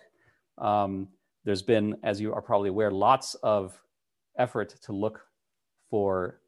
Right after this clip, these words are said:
um, uh, to, to explore Mars. This is a panorama from the Curiosity rover, which is, uh, squirreling around Mars right now. Um, most of these missions have not had as their explicit goal to look for evidence of life,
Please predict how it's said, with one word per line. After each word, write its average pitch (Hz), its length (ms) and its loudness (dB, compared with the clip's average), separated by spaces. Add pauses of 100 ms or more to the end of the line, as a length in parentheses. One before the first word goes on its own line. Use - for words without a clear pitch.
(460)
um, 87 580 -8 (160)
uh, 98 280 -14
to, - 240 -12
to 127 60 -6
explore 120 420 0
Mars. 110 460 0
This 107 180 -10
is 98 140 -8
a 90 300 -4
panorama 104 500 -4
from 101 160 -12
the - 80 -8
Curiosity 104 520 -2
rover, 123 360 -2
which - 180 -10
is, 90 260 -14 (440)
uh, 92 300 -8 (220)
squirreling 107 460 -4
around 101 180 -2
Mars 98 260 0
right 95 180 -2
now. 143 300 -2 (440)
Um, 117 400 2
most 175 260 8
of 170 60 2
these 147 140 6
missions 147 320 2
have 123 100 -4
not 135 220 2
had 135 240 2
as 110 100 0
their 117 80 0
explicit 104 460 -2
goal 123 300 6
to 123 100 -10
look 110 200 -4
for 131 120 -6
evidence 107 300 -2
of 92 80 -10
life, 123 320 2